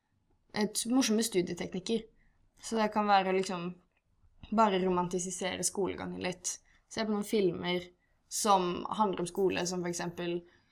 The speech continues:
Legally Blonde eller, ehm,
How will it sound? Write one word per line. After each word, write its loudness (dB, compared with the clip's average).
Legally 6
Blonde 2
eller, 4
ehm, 0